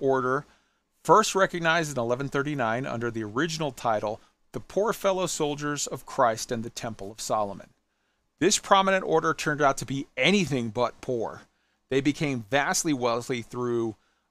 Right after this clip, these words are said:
uh, the Crusades. They were known as the Christian warrior monks. They were also comprised, though, of a very large contingent of non-combat members who, among other things, managed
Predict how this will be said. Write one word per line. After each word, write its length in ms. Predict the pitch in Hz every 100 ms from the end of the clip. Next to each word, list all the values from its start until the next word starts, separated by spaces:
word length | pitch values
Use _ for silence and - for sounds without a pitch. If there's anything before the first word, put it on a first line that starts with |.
| -
uh, 240 | 120 113 120
the 100 | 135
Crusades. 720 | - 131 - 123 101 110 -
They 160 | - 123
were 220 | 120 120
known 340 | 120 131 151 139
as 160 | 120
the 80 | 120
Christian 580 | - - 165 - 151 120
warrior 320 | 120 117 113
monks. 600 | 107 98 95 - - -
They 140 | 123 123
were 160 | 120
also 360 | - 127 - 180
comprised, 520 | 143 117 127 117 -
though, 160 | 120 117
of 100 | 113
a 80 |
very 400 | 107 123 202 247
large 300 | 208 151 147
contingent 480 | - 123 127 117 123
of 260 | 127 110 110
non-combat 840 | 107 139 160 151 135 131 117 -
members 460 | 110 107 104 113 -
who, 180 | 123 117
among 440 | 110 107 120 131 127
other 260 | 131 214
things, 400 | - 113 110 -
managed 380 | 117 117 110